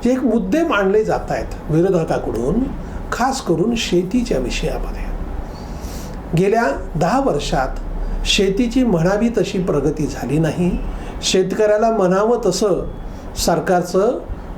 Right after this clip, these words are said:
पाठबळ मिळालं नाही. म्हणजे ते सहा हजार रुपये वगैरे जर सोडलं, मग काय आहे, समजा यांत्रिक सुविधा दिल्या असतील, बी बियाणे दिले असतील, परंतु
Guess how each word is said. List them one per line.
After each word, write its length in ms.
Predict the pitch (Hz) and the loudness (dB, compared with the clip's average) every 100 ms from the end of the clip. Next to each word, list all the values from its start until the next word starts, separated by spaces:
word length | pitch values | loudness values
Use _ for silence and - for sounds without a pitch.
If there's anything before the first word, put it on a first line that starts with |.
| - 185 | -4 0
पाठबळ 520 | 185 185 202 269 254 | 2 2 4 4 2
मिळालं 520 | 190 160 143 131 123 | 2 2 2 0 0
नाही. 300 | 117 120 110 - - - - | -2 -2 -4 -8 -10 -6 0
म्हणजे 260 | 160 165 175 | 2 2 2
ते 80 | 165 | 0
सहा 340 | 170 139 170 | 0 2 2
हजार 220 | 165 165 | 4 2
रुपये 260 | 160 160 156 | 2 2 2
वगैरे 260 | 147 160 | 4 2
जर 160 | 160 165 | 2 2
सोडलं, 440 | 165 214 220 160 208 - - - - | 2 0 2 0 -2 -4 -12 -6 -4
मग 120 | - | -2
काय 260 | - 226 208 | 0 2 2
आहे, 100 | 180 | 2
समजा 460 | 185 185 190 190 - - - 180 | 2 4 4 2 -4 -12 -2 2
यांत्रिक 420 | 196 190 208 - | 2 2 0 0
सुविधा 360 | 190 196 202 | 2 4 2
दिल्या 280 | 185 170 175 | 2 2 2
असतील, 500 | 165 - 156 160 147 | 2 0 2 2 2
बी 120 | 185 | 2
बियाणे 360 | 196 202 196 196 | 4 4 4 2
दिले 220 | 180 170 | 4 4
असतील, 440 | 165 156 180 180 185 | 2 2 2 2 2
परंतु 460 | 214 254 262 311 | 2 4 4 2